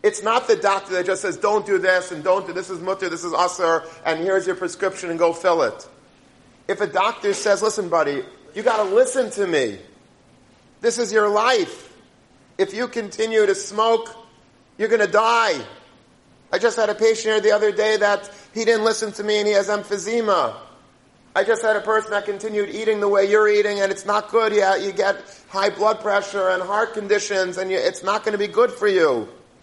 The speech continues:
I'm telling you. And you make it clear as day. And you become graphic. And you show him right from wrong in, in the most visual way possible. That is the way to deliver a message.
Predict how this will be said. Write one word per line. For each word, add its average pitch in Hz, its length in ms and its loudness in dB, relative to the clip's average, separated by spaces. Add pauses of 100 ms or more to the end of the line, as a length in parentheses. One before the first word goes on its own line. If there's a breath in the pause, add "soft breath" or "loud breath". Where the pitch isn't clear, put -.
(280)
I'm 202 180 -2
telling 226 440 0
you. 123 380 0 (420 soft breath)
And 202 140 0
you 202 80 0
make 226 240 2
it 208 160 0
clear 226 440 2
as 208 200 0
day. 196 640 0 (560)
And 202 140 0
you 202 180 -4
become 196 400 -4
graphic. 190 840 0 (320 loud breath)
And 185 140 -2
you 190 80 0
show 214 440 2
him 196 200 -2
right 202 240 2
from 190 240 -4
wrong 208 300 2
in, 180 240 -2
in 185 160 -2
the 185 80 -2
most 180 260 0
visual 214 480 2
way 202 140 2
possible. 196 580 0 (200 loud breath)
That 220 360 0
is 233 200 2
the 208 100 2
way 190 560 2 (340 loud breath)
to 202 140 -2
deliver 202 560 2
a 180 80 2
message. 180 800 -2